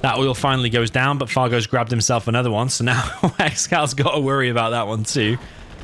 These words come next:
But yeah, Fargo's just on point, man. He's killing these workers once again. See what I mean? The little details. That V surviving is now keeping Excal busy here again. Excal's now expanded to another supply, so he's now on, what, four supplies?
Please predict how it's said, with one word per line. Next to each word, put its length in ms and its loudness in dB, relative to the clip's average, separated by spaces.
But 80 0
yeah, 160 2
Fargo's 560 0
just 300 -2
on 260 0
point, 320 -2
man. 220 0
He's 160 0
killing 240 0
these 160 0
workers 380 0
once 260 0
again. 340 2
See 140 0
what 100 2
I 40 0
mean? 160 2
The 80 2
little 180 0
details. 480 2
That 200 0
V 180 0
surviving 600 0
is 140 2
now 200 4
keeping 300 0
Excal 380 2
busy 320 2
here 220 2
again. 340 0
Excal's 360 -2
now 120 2
expanded 400 0
to 80 2
another 300 0
supply, 420 0
so 160 -2
he's 120 -2
now 200 0
on, 480 0
what, 180 -2
four 260 -2
supplies? 640 -2